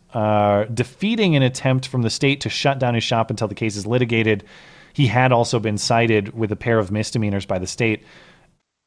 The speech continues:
Well, on Tuesday, the Michigan Department of Licensing and Regulatory Affairs suspended Carl's license. They just took away his, his barber license.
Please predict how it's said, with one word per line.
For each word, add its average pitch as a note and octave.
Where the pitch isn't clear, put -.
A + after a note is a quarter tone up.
Well, A#2+
on B2
Tuesday, A2
the C3
Michigan D#3+
Department C#3
of A2
Licensing B2+
and G#2+
Regulatory A2+
Affairs A2
suspended D3+
Carl's D3
license. G#2+
They A#2
just A2+
took D#3+
away C3
his, B2
his A#2
barber A#2
license. G2